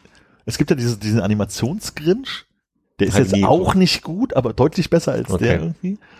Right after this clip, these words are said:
Speaker 1: Und ich weiß auch nicht, das ist, ist irgendwie, der ist mir zu schlecht <laughs> gelaunt. Ich weiß nicht, irgendwas ist an diesem komischen Grinch.
Speaker 2: Ja, ich weiß es nicht. Ich, nee, also ich glaube, für mich ist es wirklich, der Film ist unglaublich laut und hektisch und zwischendurch trötet der irgendwie so los. Ich bin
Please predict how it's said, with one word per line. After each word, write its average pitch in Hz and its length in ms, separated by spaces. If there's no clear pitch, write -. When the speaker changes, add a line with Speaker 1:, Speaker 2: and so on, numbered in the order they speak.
Speaker 1:
Und 110 140
ich 117 120
weiß 131 160
auch - 120
nicht, 156 160
das 110 140
ist, - 180
ist - 180
irgendwie, 156 540
der 107 80
ist - 180
mir 113 360
zu - 360
schlecht - 460
<laughs> - 0
gelaunt. 156 380
Ich 113 140
weiß 104 160
nicht, 98 100
irgendwas 127 280
ist 117 120
an 110 120
diesem 101 180
komischen 98 360
Grinch. 95 200
Speaker 2:
Ja, 104 360
ich 92 120
weiß 92 160
es 92 80
nicht. 90 140
Ich, 123 100
nee, 156 140
also 151 140
ich 127 60
glaube, 139 240
für 131 120
mich 143 160
ist 139 80
es 120 120
wirklich, 135 220
der 110 80
Film 147 260
ist - 240
unglaublich 151 520
laut 117 380
und 139 80
hektisch 139 480
und 135 100
zwischendurch 131 440
trötet 143 560
der 143 160
irgendwie 131 220
so 127 180
los. 139 320
Ich 135 100
bin 131 160